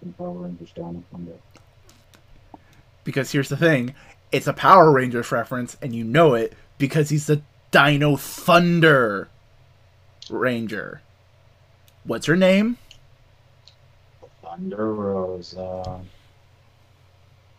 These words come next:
Speaker 1: By the way, that's entirely a bit. I haven't even seen Abba Ranger.
Speaker 2: Oh, yeah, no. I mean, Dino Thunder is fucking great. I, I don't need, mm.
Speaker 1: Oh, yeah.
Speaker 2: It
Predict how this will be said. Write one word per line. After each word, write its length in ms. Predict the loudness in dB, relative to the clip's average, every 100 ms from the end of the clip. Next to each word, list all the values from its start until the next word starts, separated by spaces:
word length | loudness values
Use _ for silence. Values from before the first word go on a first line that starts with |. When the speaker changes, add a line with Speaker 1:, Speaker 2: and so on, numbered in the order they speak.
| _ _ _ _ _ _ _ _ _ _ _ _ _ _ _ _ _ _ _ -20 2
Speaker 1:
By 140 | 6 8
the 80 |
way, 100 | 8
that's 220 | 8 6 0
entirely 500 | -2 0 0 0 -4
a 60 |
bit. 280 | -4 -6 -6
I 80 | -6
haven't 220 | -6 -6
even 160 | -8 -8
seen 380 | -10 -10 -10 -10
Abba 240 | -14 -14
Ranger. 540 | -14 -14 -14 -14 0 4
Speaker 2:
Oh, 140 | 6
yeah, 180 | 8 6
no. 380 | 4 2 0 -8 _ -20 _ _ _ _ -16 -16 2
I 60 | 4
mean, 460 | 6 4 0 -2 4
Dino 300 | 6 6 4
Thunder 220 | 2 2
is 100 | 0
fucking 320 | 0 -2 0
great. 220 | 4 4 6
I, 320 | 6 6 6
I 20 |
don't 180 | 4 0
need, 200 | -6 -8
mm. 320 | -12 -14 -14 -18 _ -4
Speaker 1:
Oh, 120 | -4 -2
yeah. 160 | -6 -12
Speaker 2:
It 40 | 2